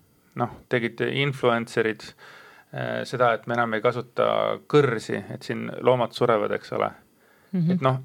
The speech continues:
Speaker 1: et kõige suurem maailma probleem inimeste jaoks oli nagu kõrs.
Speaker 2: Taaskasutuse mingi
Speaker 1: Taaskasutus,
Speaker 2: säärast
Speaker 1: mis
Speaker 2: teema.
Speaker 1: on probleem, on ju, aga kus me nüüd oleme, et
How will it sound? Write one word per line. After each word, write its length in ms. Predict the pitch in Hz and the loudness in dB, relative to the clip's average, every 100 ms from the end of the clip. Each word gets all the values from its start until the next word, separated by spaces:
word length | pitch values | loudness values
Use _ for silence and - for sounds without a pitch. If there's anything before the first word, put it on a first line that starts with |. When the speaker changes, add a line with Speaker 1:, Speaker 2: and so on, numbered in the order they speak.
| - | -6
Speaker 1:
et 120 | - | -2
kõige 300 | 147 143 127 | 2 4 4
suurem 460 | 135 139 135 113 - | 4 4 4 4 -2
maailma 420 | 131 131 127 117 104 | 4 4 4 0 0
probleem 540 | 113 123 135 123 113 - - - | 0 2 2 0 -4 -16 -18 -6
inimeste 440 | 127 120 113 117 | -2 0 -2 0
jaoks 320 | 113 117 - 113 | 2 2 0 0
oli 180 | 107 110 - - _ _ _ _ | 0 -2 -8 -20 _ _ _ _
nagu 240 | 113 101 95 - | -12 -10 -10 2
kõrs. 500 | 143 120 101 92 - - - _ _ _ _ _ _ _ _ _ _ _ _ | 4 4 -2 -6 -12 -14 -20 _ _ _ _ _ _ _ _ _ _ _ _
Speaker 2:
Taaskasutuse 760 | 185 165 - - 156 160 - 131 | -2 0 0 0 0 2 4 6
mingi 140 | 160 | 6
Speaker 1:
Taaskasutus, 260 | 156 131 - | 4 4 2
Speaker 2:
säärast 300 | 165 156 147 | 0 0 0
Speaker 1:
mis 100 | 127 | 2
Speaker 2:
teema. 140 | 143 143 | 4 4
Speaker 1:
on 240 | 135 113 | 4 0
probleem, 460 | 107 107 131 123 107 | 0 2 4 4 2
on 140 | 104 107 | -2 -2
ju, 120 | 107 - - - - | -4 -6 -20 -20 4
aga 320 | 123 135 123 113 110 110 _ _ | 4 6 4 4 4 -4 _ _
kus 180 | 131 127 | -2 0
me 100 | 113 | 0
nüüd 200 | 123 117 | 0 2
oleme, 380 | 104 104 104 104 | 0 0 -2 -4
et 160 | - | -6